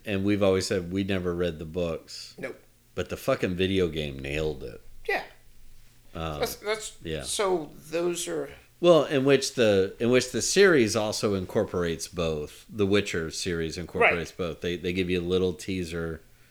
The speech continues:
Speaker 2: Of everything.
Speaker 1: Yeah. Well, I mean, and, and particularly, too, like, why would you throw away set design when the video game's already given you the format for
Speaker 2: Right.
Speaker 1: that?
Speaker 2: You don't need to
Speaker 1: Yeah.
Speaker 2: you, you need to hire people to mimic that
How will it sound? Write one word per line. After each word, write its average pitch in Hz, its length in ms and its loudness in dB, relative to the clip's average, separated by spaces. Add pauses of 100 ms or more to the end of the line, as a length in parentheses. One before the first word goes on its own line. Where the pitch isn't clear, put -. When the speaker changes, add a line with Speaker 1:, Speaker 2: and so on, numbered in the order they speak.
(140)
Speaker 2:
Of 156 100 -4
everything. 156 460 -4
Speaker 1:
Yeah. 78 300 -2 (480)
Well, 165 140 8
I 131 100 2
mean, 113 200 2
and, 107 260 -2
and 98 140 -4
particularly, 113 440 -2
too, 147 260 2
like, 92 320 0 (380)
why 107 180 4
would 113 180 4
you 110 80 0
throw 104 280 2
away 92 200 4
set 107 400 -2
design 87 640 -4
when 85 140 -4
the 85 80 0
video 95 380 4
game's 85 320 -2
already 82 240 -2
given 82 340 -2
you 82 140 -4
the 76 80 -8
format 80 600 -6
for 359 80 -8
Speaker 2:
Right. - 100 -8
Speaker 1:
that? - 120 -10
Speaker 2:
You 196 140 0
don't 208 180 -4
need 196 220 -10
to 196 240 -6
Speaker 1:
Yeah. 156 200 -4 (680)
Speaker 2:
you, 160 240 -8
you 151 140 -6
need 160 240 -4
to 156 160 -8
hire 156 400 -4
people 143 480 -8
to 123 420 -8 (260)
mimic 165 560 -6
that 123 540 -8